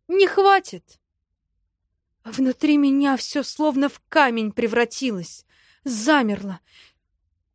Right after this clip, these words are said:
Я слушала, и до меня начала доходить истинная суть происходящего. А самое главное, какой непроходимой дурой я была, раз верила, что Мария Петровна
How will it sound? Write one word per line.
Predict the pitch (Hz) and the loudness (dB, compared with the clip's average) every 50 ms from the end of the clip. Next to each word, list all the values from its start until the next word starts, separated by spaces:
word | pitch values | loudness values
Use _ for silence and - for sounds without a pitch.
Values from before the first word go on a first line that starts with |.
| _ _ _ _ _ _ _ _ _ _ | _ _ _ _ _ _ _ _ _ _
Я | - 311 262 349 330 | -4 2 4 4 4
слушала, | - - - 381 359 370 370 - - - 277 262 269 | 2 0 -2 0 2 2 2 0 0 0 2 2 2
и | 277 | 2
до | 226 311 302 | 2 2 2
меня | 311 320 330 339 | 2 2 2 2
начала | 339 311 311 - - - 330 339 349 | 2 2 2 0 -2 -2 0 0 0
доходить | 339 320 277 - 302 320 - 320 349 330 - - _ | 0 -2 -4 -2 -4 -2 0 0 0 0 -2 -8 _
истинная | 320 339 330 - - - 349 330 330 330 330 320 302 | -2 -2 -2 -2 -2 -2 0 0 2 2 2 2 0
суть | - - - 320 - - | -2 -2 -2 -4 -4 -2
происходящего. | _ 320 302 294 - - - 320 262 311 285 226 208 - - - - 196 - - _ _ - - - - - | _ 0 0 0 0 0 -2 -2 0 2 0 0 0 -4 -8 -10 -10 -12 -14 -20 _ _ -20 -20 -20 -18 -4
А | - 294 | -4 -2
самое | - - - 392 392 339 285 277 277 | -2 0 0 0 2 2 2 0 0
главное, | 262 - 359 349 320 294 254 233 226 233 | 0 0 0 0 0 0 -2 -2 -2 -2
какой | 226 - 277 - _ - 359 359 285 - - - - - _ | -4 -6 -8 -8 _ 0 0 0 0 -2 -10 -20 -20 -16 _
непроходимой | - 285 285 - - 320 320 - - 311 320 254 247 302 349 359 349 359 349 | 0 0 0 0 0 -2 -2 -2 0 -4 -4 -2 0 0 0 2 2 0 0
дурой | 269 240 226 233 226 359 370 381 381 359 349 330 320 | -2 -6 -10 0 2 4 6 6 6 4 4 0 0
я | 285 254 320 311 | 0 0 -2 -2
была, | 226 277 311 320 311 339 330 330 | -2 -2 -2 -2 -2 -2 -2 0
раз | 311 302 311 294 - - - | 0 0 0 -2 -4 -8 -8
верила, | 277 262 320 339 339 330 311 285 277 254 247 | -4 -2 0 0 0 0 0 -2 -2 -2 -2
что | - - - - 269 | -4 -6 -6 -6 -4
Мария | 254 277 285 285 294 311 302 277 | -2 -2 -2 -2 -2 -2 -2 -2
Петровна | - - 254 - - 294 311 330 339 320 240 240 220 190 170 | -2 -4 -6 -4 -4 -2 0 0 0 0 0 -2 -10 -10 -12